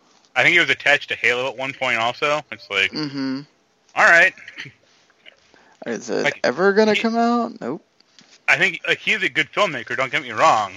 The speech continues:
Speaker 1: but
Speaker 2: Right.
Speaker 1: he, he just doesn't finish projects, like, that well, or get it, like, you know, stick with stuff.
Speaker 2: Yeah, that's just, uh, uh, he seems to not care either when he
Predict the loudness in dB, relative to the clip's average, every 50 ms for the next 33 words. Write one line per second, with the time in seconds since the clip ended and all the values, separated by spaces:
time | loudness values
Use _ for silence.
0 | -16 -20 _ _ 0 2 2 2 0 -2 _ -16 -14 -12 -12 -14 _ _ _ _
1 | _ _ _ _ _ _ _ _ _ _ _ _ _ _ _ _ _ _ _ _
2 | _ _ _ _ -20 -18 -14 -14 -14 -12 -8 -6 -6 -4 -4 -6 -6 -6 -6 -8
3 | -6 -4 -4 -4 -4 -4 -2 0 2 2 2 0 -2 -6 -8 -10 -6 -4 -4 -4
4 | -2 0 0 0 0 0 -2 -6 -8 -12 -20 -18 -6 0 0 2 2 2 0 -2
5 | -2 -4 -6 -4 -2 -2 -2 -2 -2 -4 -2 0 0 0 -2 -4 -6 _ _ _
6 | _ _ _ -4 -2 -2 0 0 -2 -6 -4 -2 0 0 0 0 -2 -8 -20 -20
7 | -20 -20 _ _ _ _ _ _ -20 -20 _ _ _ _ _ _ _ _ _ _
8 | _ _ _ _ _ -20 -20 -20 -20 -20 -20 -20 -20 -20 -20 -20 -20 -20 -20 -20
9 | -20 -20 _ _ _ _ _ _ _ _ _ _ _ _ -4 2 4 6 8 8
10 | 8 8 6 6 6 6 6 4 2 2 2 2 4 4 4 4 2 0 0 2
11 | 6 6 8 8 6 6 4 2 0 -4 -10 -16 -20 -20 -20 -20 -20 -20 -20 -20
12 | -20 -20 -20 -20 -20 -20 -20 -20 _ _ _ _ _ _ _ _ _ _ _ -4
13 | -4 -4 -4 -4 -4 -2 -2 -2 -2 0 0 0 0 2 2 2 2 2 0 0
14 | 0 0 2 4 4 4 4 2 0 2 4 6 6 6 6 6 4 2 0 0
15 | -2 -4 -4 -4 -6 -6 -6 -8 -8 -10